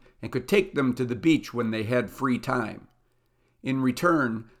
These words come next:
the surgeons let John scrub up and taught him to be a surgical technician in the operating room.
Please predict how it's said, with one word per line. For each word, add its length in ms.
the 80
surgeons 540
let 240
John 360
scrub 480
up 200
and 160
taught 280
him 120
to 80
be 160
a 60
surgical 640
technician 640
in 80
the 140
operating 540
room. 320